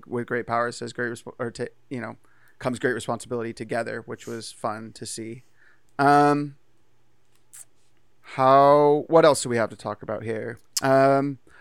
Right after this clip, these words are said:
what did you guys think of the plot overall? Because I have some contrivances and some issues that, that I think could, like, this could have been solved.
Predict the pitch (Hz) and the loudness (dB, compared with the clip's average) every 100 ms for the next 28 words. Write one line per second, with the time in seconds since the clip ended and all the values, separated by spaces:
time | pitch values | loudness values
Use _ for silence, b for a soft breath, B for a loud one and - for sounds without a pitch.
0 | b 156 214 226 226 - 202 196 143 131 | b 6 6 4 2 2 0 0 0 -2
1 | - 139 127 - 123 113 107 104 - - | -2 0 0 0 -8 -8 -8 -8 -10 -12
2 | 131 131 123 139 190 - 170 - 135 - | -6 -4 -2 -4 -4 -6 -10 -8 -8 -4
3 | 127 139 160 - 185 143 131 135 120 139 | -4 -4 -6 -4 -4 -6 -8 -8 -8 -6
4 | 117 139 117 117 - 117 113 - b b | -8 -8 -12 -12 -8 -8 -8 -14 b b
5 | b b 135 131 - 143 127 - - 127 | b b 2 2 2 -2 -2 -2 -2 -2
6 | 117 143 139 - 180 175 143 143 - 127 | 0 -2 -2 -6 -4 -2 0 -2 -2 -2
7 | 147 147 | -2 -4